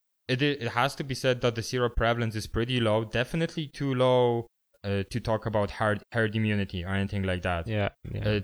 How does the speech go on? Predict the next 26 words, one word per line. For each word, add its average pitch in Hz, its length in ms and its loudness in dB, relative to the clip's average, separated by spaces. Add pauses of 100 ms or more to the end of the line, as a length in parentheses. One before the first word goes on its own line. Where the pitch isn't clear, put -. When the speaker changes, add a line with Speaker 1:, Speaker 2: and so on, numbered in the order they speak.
Speaker 1:
this 107 180 -6
is 113 100 -8
just 113 220 -2
not 110 180 0
happening. 101 480 -4
So 107 140 -6
don't 131 280 0
believe 127 300 -2
that, 110 140 0
like, 107 180 0
"Oh, 113 120 2
if 110 140 0
I 113 140 2
have 113 160 -4
antibodies, 104 880 -4 (200)
I, 101 440 -2
I 110 100 0
should, 113 260 -4
I 104 80 -4
should 104 200 -6
be 107 100 -4
fine," 104 300 0
because, 101 360 -6
you 110 60 -4
know, 98 100 -2
that's, 110 360 -4